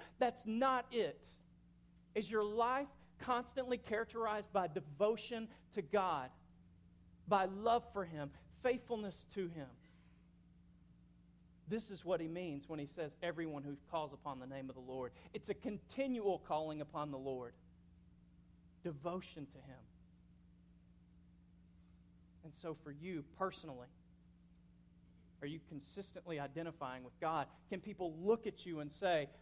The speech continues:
"This person knows God, walks with God, is devoted to God"? And then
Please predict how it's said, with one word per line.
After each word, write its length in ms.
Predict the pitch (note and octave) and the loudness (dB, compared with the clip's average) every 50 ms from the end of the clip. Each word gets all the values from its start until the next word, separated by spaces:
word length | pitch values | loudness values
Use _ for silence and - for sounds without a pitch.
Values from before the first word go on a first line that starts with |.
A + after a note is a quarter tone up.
| - - | -10 -4
"This 160 | F3 F3 E3+ | -4 -4 -4
person 500 | - - G3 F#3 D#3 - E3 D3 C#3 D3 | -4 -2 -2 -2 -2 -4 -10 -8 -8 -4
knows 360 | D3+ D#3 D#3+ E3+ F3 E3+ - - | 2 2 4 4 2 0 -4 -4
God, 320 | - D3+ C3 C3+ C3 B2 - - - - | 0 2 2 2 2 0 -4 -12 -16 -10
walks 500 | D#3+ D#3 D#3+ E3 G3 G3+ G3+ - - - | -2 0 4 4 4 4 2 -4 -12 -6
with 240 | D#3+ D3+ C3+ - - | -6 -6 -6 -6 -2
God, 340 | - D3 C3+ C3 B2+ B2+ B2 - - - | 0 2 2 2 0 -2 -6 -10 -16 -8
is 160 | - F3+ - | -8 -8 -6
devoted 640 | C#3+ D#3 D#3+ - - - E3 F3+ F3+ E3 D#3 C#3+ C#3 - - - - - - - | -4 -8 -8 -8 0 4 4 4 4 4 0 -2 -4 -6 -16 -20 -20 -20 -20 -16
to 220 | - - G3+ F#3+ | -6 -4 -4 -4
God"? 380 | E3 D3 D#3 B2+ B2+ A#2 A#2 A#2 - - - - - - - - - - - - - - - - - - - - - - - - - - - - - - - - - - - - - - - - - - - - - - - - - - - - | -2 -2 -4 -4 -4 -6 -10 -12 -14 -20 -20 -20 -20 -20 -20 -20 -20 -20 -20 -20 -20 -20 -20 -20 -20 -20 -20 -20 -20 -20 -20 -20 -20 -20 -20 -20 -20 -20 -20 -20 -20 -20 -20 -20 -20 -20 -20 -20 -20 -20 -20 -20 -20 -20 -20 -20 -20 -20 -14 -10
And 180 | D3+ D3+ D3+ D3 | -8 -8 -4 -2
then 320 | E3 D#3+ D#3 C#3+ C3 C3 | -2 -2 -2 -2 -6 -8